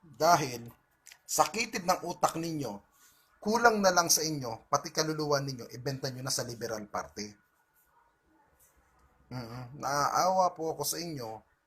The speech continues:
dahil pinapalamo ninyo sa pamilya ninyo, sa mga anak ninyo, ay galing sa Liberal.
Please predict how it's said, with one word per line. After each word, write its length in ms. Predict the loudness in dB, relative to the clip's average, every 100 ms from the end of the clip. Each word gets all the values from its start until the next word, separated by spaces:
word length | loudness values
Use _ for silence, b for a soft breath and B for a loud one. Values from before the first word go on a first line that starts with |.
| _ _ _ _
dahil 240 | -2 -2
pinapalamo 720 | -2 -2 4 4 6 2 0
ninyo 240 | -6 -4 -4
sa 160 | -4
pamilya 400 | -4 -6 -4 -4
ninyo, 240 | -4 -6 -6
sa 160 | -6
mga 240 | -6 -6 -6
anak 160 | -6
ninyo, 320 | -10 -10 -12 -14 _ _ _ _ _ _ -4
ay 160 | -2
galing 320 | 0 -2 0
sa 160 | -2 -2
Liberal. 400 | -6 -8 -6